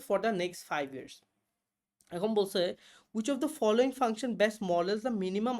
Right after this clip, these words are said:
hourly, uh, wage in dollars X years after January one, twenty fifteen, where X equals to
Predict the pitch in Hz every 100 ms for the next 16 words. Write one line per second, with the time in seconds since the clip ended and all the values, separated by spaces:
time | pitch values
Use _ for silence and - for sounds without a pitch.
0 | 190 190 190 220 214 - - 156 151 170
1 | 180 - 208 196 170 139 165 254 - -
2 | _ - 247 262 262 262 262 233 196 233
3 | 220 175 165 175 208 220 180 196 180 175
4 | 170 - 180 170 160 - 196 - 208 208
5 | 208